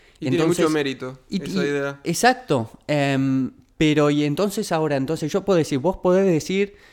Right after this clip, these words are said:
Speaker 2: "No, lo que pasa es que Bielsa es mucho mejor entrenador que Bilic, por eso le va bien".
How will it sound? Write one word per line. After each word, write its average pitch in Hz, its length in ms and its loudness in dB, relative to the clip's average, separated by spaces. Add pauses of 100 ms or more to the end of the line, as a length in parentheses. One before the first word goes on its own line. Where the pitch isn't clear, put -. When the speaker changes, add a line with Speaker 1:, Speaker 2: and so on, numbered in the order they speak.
(260)
Speaker 2:
"No, 151 260 2
lo 127 140 2
que 123 100 -4
pasa 147 280 0
es - 60 -12
que 139 140 -4
Bielsa 135 460 -2
es 113 100 -6
mucho 143 320 -2
mejor 127 420 -2
entrenador 120 640 -2
que 127 120 -4
Bilic, 120 340 -4
por 117 140 -4
eso 117 180 -8
le 110 100 -4
va 110 160 -2
bien". 139 440 -2